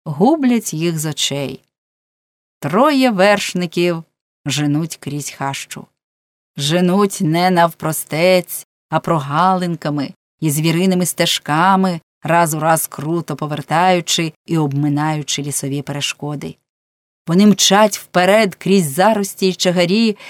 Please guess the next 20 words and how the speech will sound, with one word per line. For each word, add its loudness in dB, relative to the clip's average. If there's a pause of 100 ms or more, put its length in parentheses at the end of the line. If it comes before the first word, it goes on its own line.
(160)
безбоязно 2 (140)
наражаючись 2
на 0
гострі -2
шпичаки -2
кактусів 2 (140)
та -2
колючки -4
акацій. -2 (400)
Тріщить, -2
ламаючись -2
гілля, -2 (360)
і -6
сполохані -4
цим -2
наглим 0
вторгненням -2
птахи 2 (240)
з -10
криком -4